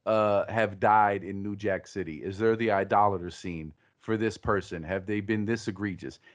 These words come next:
And if you meet the criteria, then the A I robots are after you. And they're, they're at the command. There's a legion of A I, uh, rape exterminator dogs, uh, commanded by the likes of Branson and Bezos.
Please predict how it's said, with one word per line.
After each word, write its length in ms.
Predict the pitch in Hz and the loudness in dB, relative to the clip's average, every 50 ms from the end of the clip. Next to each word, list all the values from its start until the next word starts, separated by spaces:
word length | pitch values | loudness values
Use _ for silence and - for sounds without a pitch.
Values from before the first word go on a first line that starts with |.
| _ _ - | _ _ 0
And 140 | 113 117 | 2 2
if 140 | 117 113 120 | 2 2 0
you 80 | 123 117 | 0 2
meet 260 | 113 123 143 147 - | 2 2 2 0 -2
the 60 | 160 | -4
criteria, 880 | 135 - 156 143 147 147 139 - 143 135 127 127 123 123 120 120 120 117 120 _ _ _ _ _ - | -2 0 2 2 2 2 0 -2 0 2 2 2 2 4 4 2 2 0 -4 _ _ _ _ _ -2
then 380 | - 123 127 123 123 120 117 113 | 2 2 2 2 2 0 0 0
the 80 | 120 110 | 2 2
A 140 | 120 131 | 4 4
I 140 | 135 131 135 | 4 4 4
robots 500 | 131 127 135 135 131 131 135 135 - - | 4 2 0 0 0 0 0 0 0 -2
are 60 | 135 | -2
after 320 | 135 143 151 147 - - 92 | -2 0 -2 -4 -4 -8 -12
you. 260 | 76 58 53 57 90 - _ _ _ _ _ | -12 -12 -14 -16 -18 -20 _ _ _ _ _
And 260 | - 104 107 104 101 95 | -2 -2 0 -2 0 2
they're, 300 | 110 110 110 110 92 85 | 2 2 2 2 0 -2
they're 220 | 90 110 107 - | 0 0 0 2
at 200 | - 101 110 110 | 2 2 0 0
the 80 | - 123 | -2 -6
command. 460 | - - 117 113 123 127 120 107 101 | -10 -8 -6 -4 -2 -2 0 -2 -2
There's 140 | 98 98 90 | -2 -2 -2
a 80 | 95 92 | -2 -2
legion 640 | 92 101 117 139 143 139 127 135 139 135 135 135 135 - _ _ _ _ _ - | -2 -4 -4 -4 -4 -4 0 2 2 2 2 0 -2 -6 _ _ _ _ _ 0
of 200 | 107 107 98 - - | 2 2 2 0 0
A 200 | 92 113 120 123 | 2 4 4 6
I, 500 | 117 113 113 110 107 107 110 110 104 104 104 _ _ _ _ - | 6 6 6 6 4 4 2 -2 -4 -8 -12 _ _ _ _ -4
uh, 480 | 98 101 101 95 95 92 90 87 80 62 | 0 2 2 2 2 2 0 0 -2 -4
rape 340 | 69 87 107 120 123 123 - | -4 -4 -2 -2 -2 -2 -4
exterminator 720 | 113 92 - - - 123 117 117 110 104 101 101 92 95 | -6 -6 -8 -6 -2 0 0 0 0 0 0 0 -2 -2
dogs, 560 | 87 87 95 90 87 87 90 87 85 - - - _ _ _ _ _ _ _ - | 0 0 0 0 0 0 -2 -6 -10 -16 -20 -20 _ _ _ _ _ _ _ -2
uh, 220 | 98 101 101 92 | 2 2 2 2
commanded 720 | 95 - - 107 104 104 104 107 113 113 113 117 117 117 113 | 0 -2 -4 -2 0 0 2 2 2 2 2 2 0 2 2
by 180 | 113 101 101 104 | 4 4 4 4
the 80 | 104 | 4
likes 360 | 101 98 95 98 104 95 - - | 2 2 2 2 0 -2 -6 -8
of 120 | 92 85 | -8 -6
Branson 600 | 80 87 90 98 104 98 - - 113 110 107 101 | -4 -4 -2 -2 -2 -4 -4 -4 -4 -4 -2 -2
and 180 | 101 101 95 90 | -2 -2 0 0
Bezos. 720 | 101 110 131 123 - - 64 50 - - - - - | 0 2 0 0 -2 -4 -6 -8 -8 -12 -14 -18 -20